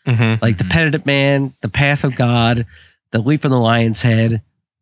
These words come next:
Speaker 2: is still, like, I still sat upright and paid attention to that entire sequence, sequence, excuse me. And then, then riding out in the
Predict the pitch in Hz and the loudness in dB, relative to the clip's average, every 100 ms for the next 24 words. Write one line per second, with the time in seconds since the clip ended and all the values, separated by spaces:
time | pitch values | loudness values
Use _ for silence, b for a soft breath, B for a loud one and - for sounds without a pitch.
0 | _ _ _ 123 110 - - 165 117 131 | _ _ _ -2 -2 -2 -2 -2 0 -2
1 | 104 127 - 190 180 135 - - 139 143 | 0 0 0 0 0 -2 -4 -2 0 -2
2 | - 131 - 120 110 90 92 120 110 117 | -2 -4 0 0 0 -4 -2 -2 0 -2
3 | 107 101 98 95 - - 117 113 117 - | -2 -4 -4 -6 -8 -6 -2 0 -2 -2
4 | 95 101 98 - - b b b b 113 | -4 -4 -4 -6 -8 b b b b -4
5 | 139 - 120 95 95 - 127 101 95 - | -2 -2 -4 -2 -4 0 0 0 -2 -4
6 | _ _ _ 135 127 123 120 117 110 113 | _ _ _ -2 2 2 2 2 0 -2
7 | _ _ _ 214 196 139 123 110 104 110 | _ _ _ -4 0 2 2 2 0 0
8 | - 107 104 98 | -2 0 0 -2